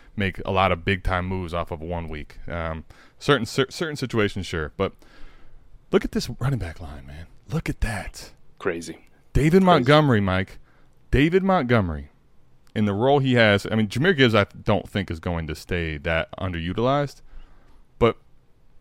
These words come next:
Speaker 1: there are gonna be weeks. We have seen Dan Campbell do this plenty of times,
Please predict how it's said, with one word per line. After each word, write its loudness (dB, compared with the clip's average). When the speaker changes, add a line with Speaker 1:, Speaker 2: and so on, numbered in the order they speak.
Speaker 1:
there 6
are 6
gonna 4
be 0
weeks. 0
We 4
have 4
seen 0
Dan 4
Campbell 2
do -2
this 0
plenty -2
of 0
times, 0